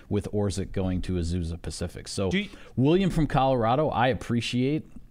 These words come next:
Speaker 1: I appreciate you bringing that line to my attention, and I appreciate my colleague's defense in Insider Inbox of me, but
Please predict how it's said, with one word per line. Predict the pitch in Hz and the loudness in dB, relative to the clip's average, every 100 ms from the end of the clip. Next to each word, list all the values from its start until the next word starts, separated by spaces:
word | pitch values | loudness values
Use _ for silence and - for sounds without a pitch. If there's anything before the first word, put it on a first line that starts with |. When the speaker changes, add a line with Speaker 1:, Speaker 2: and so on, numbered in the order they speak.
| - - - - - | -20 -20 -20 -20 -2
Speaker 1:
I | 123 | 2
appreciate | 131 - 135 107 123 | 2 4 2 2 2
you | 101 95 | 2 0
bringing | 82 101 110 113 113 117 - - - - 101 | 0 0 2 4 2 2 -2 -14 -20 -10 0
that | 107 101 | 2 2
line | 95 95 104 110 | 2 2 2 2
to | 104 113 | 0 0
my | 98 101 | 2 2
attention, | 95 - 98 - 131 | 0 0 -2 2 2
and | 117 | 2
I | 117 | 0
appreciate | 113 - 143 - 127 107 | -2 0 -2 2 0 0
my | 107 | -2
colleague's | 104 110 107 101 85 | 0 0 2 0 -2
defense | 98 - 156 147 - | -6 0 0 0 0
in | 110 | -2
Insider | 92 107 - 101 87 | 0 -2 0 -2 0
Inbox | 107 113 101 92 | 0 2 0 -2
of | 92 | -2
me, | 90 85 | -2 -2
but | - 139 - | 0 2 0